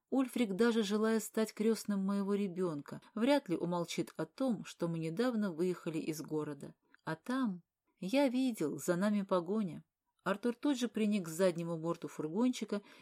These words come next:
и тоже различил цепочку огней,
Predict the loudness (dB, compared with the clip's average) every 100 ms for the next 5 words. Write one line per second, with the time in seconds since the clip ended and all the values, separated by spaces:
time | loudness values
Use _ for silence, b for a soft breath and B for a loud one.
0 | B -4 -2 2 4 4 2 0 -2 0
1 | 0 0 -4 -2 -2 0 -4 -2 -2 -2
2 | -6 -6